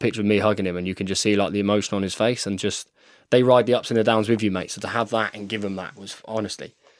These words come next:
was epic. And then the piss up afterwards was, yeah. Yeah, mate, it was, I can't name the player, mate, but, um, when we're in the ship on a Sunday,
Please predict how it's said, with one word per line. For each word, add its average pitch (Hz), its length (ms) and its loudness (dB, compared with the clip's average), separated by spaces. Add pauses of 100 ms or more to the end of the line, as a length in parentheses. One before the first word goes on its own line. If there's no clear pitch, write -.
(560)
was 98 220 -6
epic. - 420 -6
And 113 120 -8
then 110 120 -2
the 123 120 4
piss 165 320 4
up 160 200 2
afterwards 170 560 6
was, 170 260 8
yeah. 180 500 6 (580)
Yeah, 107 240 2
mate, 98 180 0
it 92 40 -4
was, 101 360 -6 (1040)
I 120 80 0
can't 123 240 2
name 110 160 2
the 101 100 0
player, 107 240 0
mate, 98 240 -4
but, - 240 -8
um, 110 280 -8 (1120)
when 113 400 0 (680)
we're 113 140 4
in 120 100 6
the 113 60 6
ship - 340 0
on 110 80 2
a 101 80 -2
Sunday, 101 500 0